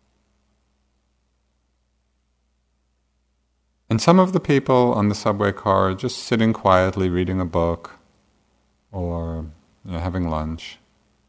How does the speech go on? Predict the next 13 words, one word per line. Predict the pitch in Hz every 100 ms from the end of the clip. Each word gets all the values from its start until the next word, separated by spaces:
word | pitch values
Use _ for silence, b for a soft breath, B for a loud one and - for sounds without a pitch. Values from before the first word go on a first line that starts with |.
| _ _ _ _
And | 92
other | 113 156
people | 175 143 127 107
on | 98 92
this | 90
subway | - 101 85 87
car | 82 - 85 82 82 -
are | 80 76 73 78 - _ _ _ _ -
violently | 78 76 90 104 101 92 90 82
angry, | 82 80 78 76 76 76 _ _ _ _ _ _ _ _ _ _ _ _ _ _ _ _ _ _ _ _ _ - - -
you | 82
know, | 80 80
or | 78 76 76 71